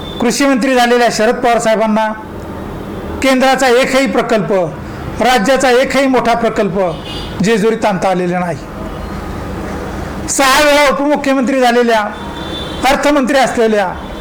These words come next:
पुणे जिल्ह्याचे पालकमंत्री असलेल्या अजितदादा पवारांनीही जेजुरीसाठी मोठा विकास निधी, मोठा प्रकल्प अद्याप दिलेला नाही. जेजुरीच्या विकासासाठी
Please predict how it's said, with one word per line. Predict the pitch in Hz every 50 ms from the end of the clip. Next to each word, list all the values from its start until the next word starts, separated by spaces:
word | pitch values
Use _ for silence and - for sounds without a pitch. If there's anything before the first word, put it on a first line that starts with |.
| - - - - - -
पुणे | - 254 269 285 277
जिल्ह्याचे | 254 269 262 254 262 254 262 277 247
पालकमंत्री | - - 240 254 285 294 294 277 269 220 277 254
असलेल्या | 247 208 - 254 233 220 202 196 170 151 - - - - - - 240
अजितदादा | 247 214 285 285 214 285 269 254 269
पवारांनीही | 262 269 269 247 254 262 262 269 262 262 254 254 262 269 254 196 185 247 247 202 156 131 - - - - - - - - - - - - - - 175
जेजुरीसाठी | 220 254 220 247 285 285 - 262 247 254 262 254 254 254 254 - - - - - -
मोठा | 226 247 247 - 247 269 277
विकास | 262 240 196 247 233 226 226 240
निधी, | 226 185 214 214 214 214 - - - - - -
मोठा | 233 240 240 240 254
प्रकल्प | - 262 247 214 160 226 208 190 175 202 202 208 202 - - - - -
अद्याप | 220 208 165 170 202 208 190
दिलेला | 165 160 190 180 180 180 175 180 180
नाही. | 175 185 170 143 147 143 131 - - - - - - - - - - - - - - - - - - - - - - - - - - 320 320 320 330 - - - 330 339 349 - - 302 - - - - - - - - - - - - - - - - - - - - 170
जेजुरीच्या | 220 262 247 262 294 285 294 294
विकासासाठी | 269 240 233 - - 277 254 240 269 - 247 247 196 262 262 254